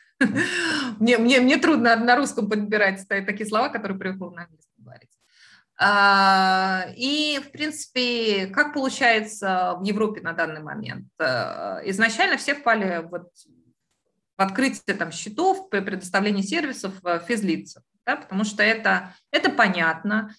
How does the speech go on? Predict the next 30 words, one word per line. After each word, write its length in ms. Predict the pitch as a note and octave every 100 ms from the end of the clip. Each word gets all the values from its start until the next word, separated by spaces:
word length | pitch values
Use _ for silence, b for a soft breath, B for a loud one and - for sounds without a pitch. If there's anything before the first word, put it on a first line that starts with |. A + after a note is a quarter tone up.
| B B _
это 300 | A#3 B3+ A#3
быстро, 540 | F#3+ G#3 G3+ - G#3+ A3
это 560 | D4+ - - G#3 G#3
можно 320 | G#3+ - A#3+ A3
выстроить, 720 | B3+ - A3+ A3 G#3 - G3+
э, 120 | F#3+
технологии, 640 | G3 - G3+ E3+ D#3+ F3
которые 360 | F#3 F#3+ G3 G#3+
очень 280 | G#3+ G3
хорошо 340 | G3 F#3+ - F#3+
работают 520 | F#3 F3 E3 E3+ E3
с 80 | -
этим, 340 | E3 - F#3
да, 120 | D4+
потому 260 | - A3 A#3
что 160 | - A3+
это 300 | A3 G#3+ G3
вот 340 | G3 F#3+ -
однотипный 1120 | G3 - G3+ A#3 A3+ - F#4+ G4+ D4 C#4+ B3+
сценарий, 960 | B3 - - G3+ G#3+ E4 D#4+ D#4 C4+ C4
который 400 | - - F3+ F3+
можно 300 | F3 E3+ D3+
там 220 | - D#3
открыть 340 | E3 - B3 G#3+
счёт, 360 | - G4 G4 -
там 140 | -
в 60 | -
течение 400 | F#3+ - G3 F#3+
пятнадцати 500 | F#3+ G#3 G3 - G#3
минут 440 | A3+ E4 G4+ G#4